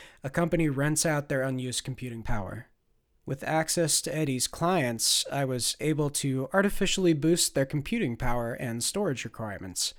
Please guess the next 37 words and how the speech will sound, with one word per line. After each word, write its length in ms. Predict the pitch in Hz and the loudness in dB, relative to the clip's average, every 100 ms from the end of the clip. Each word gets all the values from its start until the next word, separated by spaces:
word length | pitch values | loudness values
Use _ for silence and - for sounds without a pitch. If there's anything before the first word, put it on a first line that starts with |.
| - _ _ _ _ _ | -20 _ _ _ _ _
When 160 | 170 | 2
the 60 | 180 | 2
cloud 560 | - 185 180 180 165 143 - | 4 6 8 8 6 2 -4
lent 580 | 165 156 160 165 156 - | 0 2 4 4 2 0
out 260 | 147 143 143 | 0 0 0
the 80 | - | 0
surplus 500 | 165 143 160 135 - | 2 0 -2 -2 -2
capacity, 720 | 139 170 170 - 139 131 127 - - _ | 4 6 6 4 0 -2 -4 -14 -20 _
some 300 | - - 247 | -2 2 2
of 140 | 240 | 4
it 120 | 226 202 | 2 4
happened 360 | 214 220 208 | 2 4 4
to 260 | 190 190 185 | 4 2 -2
fall 360 | - 220 220 220 | 2 4 6 4
off 180 | 214 | 0
the 80 | 220 | -4
truck 400 | 214 - - - - - - | -6 -8 -8 -10 -20 -16 -4
and 160 | 131 | 0
into 260 | 147 156 156 | 2 0 0
my 460 | 139 139 131 127 - | 2 2 0 -2 -4
growing 380 | 131 123 117 110 | -2 -2 -2 -6
hoard. 500 | 107 127 107 101 123 - - _ _ _ _ _ _ - | -6 -2 -2 -2 -6 -8 -8 _ _ _ _ _ _ -4
By 100 | 147 | -4
the 80 | 147 | -2
time 300 | 185 196 196 | 0 2 4
I 120 | 185 | 6
was 180 | 165 - | 4 2
finished 380 | 170 160 143 | 2 2 0
with 120 | 143 127 | -4 -2
Eddie, 380 | 127 117 110 - _ _ _ _ | -2 -2 -8 -12 _ _ _ _
I 120 | - 180 | 0 4
had 200 | 190 - | 6 6
something 360 | 180 170 165 | 2 4 4
of 100 | 143 | 4
a 40 | 135 | 0
war 220 | 131 123 | 0 -2
chest. 560 | - - - - - | -4 -8 -4 -6 -6